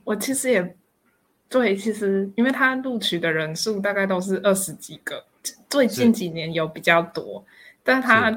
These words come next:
Speaker 1: 去申请的都是几百个，
Speaker 2: 是。
Speaker 1: 所以可能数字就是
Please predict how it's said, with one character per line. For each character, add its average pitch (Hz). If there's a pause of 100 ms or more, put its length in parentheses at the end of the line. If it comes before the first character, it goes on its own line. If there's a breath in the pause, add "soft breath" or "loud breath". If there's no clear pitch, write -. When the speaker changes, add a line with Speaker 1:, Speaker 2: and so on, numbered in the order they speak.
Speaker 1:
去 226
申 196
请 196
的 160
都 165
是 190
几 156
百 113
个， -
Speaker 2:
是。 -
Speaker 1:
所 190
以 196
可 196
能 156 (540 soft breath)
数 202
字 165
就 170
是 160